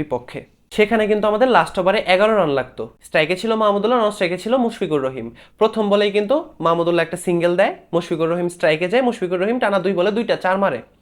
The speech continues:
তো আমাদের নয় রান হয়ে গেছে, তিন বলে এখন দুই রান লাগে। চার নাম্বার বলে মুশফিকুর রহিম ছয় মারতে গিয়ে ক্যাচ আউট হয়। প্রথমত এখানে মুশফিকুর রহিম একটা পাকনামি করছে, সে কিন্তু পারতো দুই বলে দুইটা সিঙ্গেল নিয়ে নিতে, তাহলেই কিন্তু আমরা খেলাটা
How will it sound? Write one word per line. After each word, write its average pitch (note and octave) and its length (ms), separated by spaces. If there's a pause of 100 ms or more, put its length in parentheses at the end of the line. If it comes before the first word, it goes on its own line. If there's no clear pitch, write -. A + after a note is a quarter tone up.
(520)
তো - 60
আমাদের F#3+ 240
নয় G3+ 200
রান G3+ 180
হয়ে G3 140
গেছে, G3 260
তিন G#3+ 200
বলে F3+ 160
এখন F#3 200
দুই G3 120
রান F3+ 240
লাগে। D3+ 180 (200)
চার B3 240
নাম্বার A3+ 240
বলে A3 200
মুশফিকুর C#4+ 420
রহিম B3+ 240
ছয় A#3 180
মারতে G#3 220
গিয়ে F#3+ 140
ক্যাচ C#3 160
আউট C3+ 180
হয়। C3+ 160
প্রথমত G#3 400
এখানে G#3 260
মুশফিকুর G#3 400
রহিম G3 200
একটা F#3 120
পাকনামি F3+ 360
করছে, F3 280 (100)
সে - 140
কিন্তু F3+ 220
পারতো G3+ 400 (280)
দুই E3 120
বলে D#3 180
দুইটা D#3+ 200
সিঙ্গেল F3 400
নিয়ে F3 160
নিতে, D#3 200 (180)
তাহলেই F#3+ 320
কিন্তু G3 160
আমরা F3 140
খেলাটা E3 300